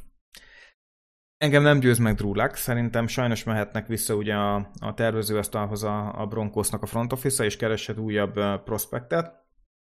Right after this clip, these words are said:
a quarterback pozícióra. De azért így, így pörgessük vissza egy kicsit az időkerekét.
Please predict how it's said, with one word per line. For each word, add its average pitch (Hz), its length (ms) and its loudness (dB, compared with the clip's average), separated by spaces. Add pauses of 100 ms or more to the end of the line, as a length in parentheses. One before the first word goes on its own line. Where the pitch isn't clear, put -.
(280)
a 117 120 -4
quarterback 120 500 0
pozícióra. 160 840 0 (960)
De 139 60 6
azért 151 200 4
így, 151 280 -2
így 151 340 -2 (720)
pörgessük 143 420 2
vissza 131 240 8
egy 120 60 4
kicsit 123 280 -2
az 113 100 -4
időkerekét. 104 800 -2